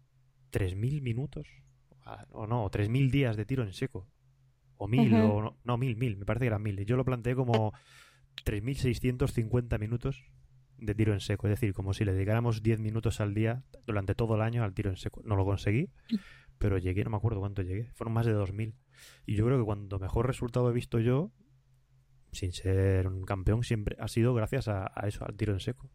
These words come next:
Speaker 1: De hecho, eh, se aprende a tirar sin disparar, ¿no? En tiro en seco en tu casa, y luego cuando va al campo de tiro, pues compruebas que efectivamente eso tiene una traslación a la, a la realidad. El que va al campo de tiro a quemar munición, pues como se suele decir, un camión de munición no convierte a nadie en un campeón.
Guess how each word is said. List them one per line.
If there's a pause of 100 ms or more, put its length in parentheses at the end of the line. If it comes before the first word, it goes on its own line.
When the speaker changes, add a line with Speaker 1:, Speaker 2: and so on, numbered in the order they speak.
Speaker 1:
De
hecho,
eh,
se
aprende
a
tirar
sin
disparar,
¿no?
En
tiro
en
seco
en
tu
casa,
y
luego
cuando
va
al
campo
de
tiro, (540)
pues
compruebas
que
efectivamente
eso
tiene
una
traslación (440)
a
la,
a
la
realidad. (640)
El
que
va
al
campo
de
tiro
a
quemar
munición,
pues
como
se
suele
decir,
un
camión
de
munición
no
convierte
a
nadie
en
un
campeón.